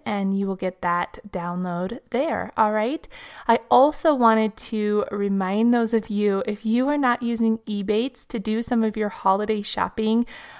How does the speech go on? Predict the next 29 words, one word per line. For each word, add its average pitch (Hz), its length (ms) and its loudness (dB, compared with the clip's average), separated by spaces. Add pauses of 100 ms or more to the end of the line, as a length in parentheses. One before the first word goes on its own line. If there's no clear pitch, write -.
I 233 140 2
know 240 460 4 (120)
Ebates 311 360 -4
isn't 330 240 -4
talked - 260 -2
about 240 260 4
as 214 300 0
much 202 480 0
anymore 208 540 0
as 190 180 -2
it 196 220 -4
was 190 480 -2 (100)
several 233 720 0
years 196 380 -2
ago, 190 400 0
but 190 160 -6
you 233 420 0
can 285 240 -2
get 226 300 2
so 226 400 -2
much 240 320 2
cash 208 320 -4
back 180 440 -2
from 208 200 -6
just 208 240 -4
making 214 320 0
your 196 100 -2
regular 180 400 -2
purchases, 185 720 -4